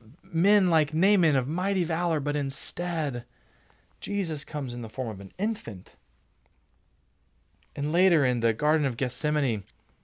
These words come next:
right when the disciples think, "Okay, this is when the kingdom's gonna start." You know, Jesus is, uh, approached by the guard, and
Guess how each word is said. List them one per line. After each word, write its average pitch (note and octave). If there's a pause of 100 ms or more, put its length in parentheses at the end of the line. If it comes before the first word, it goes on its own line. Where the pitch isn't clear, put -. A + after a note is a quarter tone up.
(520)
right D3+
when D#3
the D3
disciples C#3
think, C#3
"Okay, C3
this D#3+
is C3+
when C#3 (240)
the B2+
kingdom's C#3
gonna A#2
start." B2 (800)
You A2+
know, G#2+
Jesus B2
is, A2+ (320)
uh, -
approached C3
by A2+
the G2+
guard, C3+
and G#2+